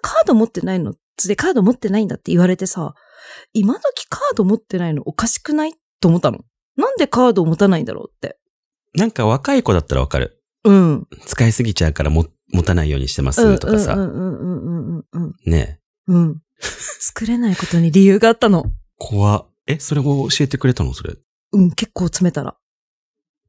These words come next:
Speaker 2: あ、結構詰めたんだ。
Speaker 1: うん。
Speaker 2: え、なんて言ったの？
Speaker 1: あ、す-、私、私？
Speaker 2: うんうん。
Speaker 1: あ、す-、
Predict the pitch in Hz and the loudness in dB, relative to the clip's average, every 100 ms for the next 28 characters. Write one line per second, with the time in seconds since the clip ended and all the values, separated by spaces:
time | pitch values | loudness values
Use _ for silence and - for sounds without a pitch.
0 | - - 90 90 - 95 78 67 64 _ | -10 -6 -2 -2 2 2 2 -4 -8 _
1 | - 180 165 147 _ _ _ _ - 85 | 6 8 8 4 _ _ _ _ -6 -2
2 | 98 - - 62 - _ _ _ - 254 | -2 -2 -4 -6 -8 _ _ _ -8 -6
3 | - - - 247 226 180 196 208 277 _ | -4 -8 -4 -2 -2 -2 0 -2 -4 _
4 | _ _ - 82 64 69 69 - | _ _ 0 0 2 -2 -4 -10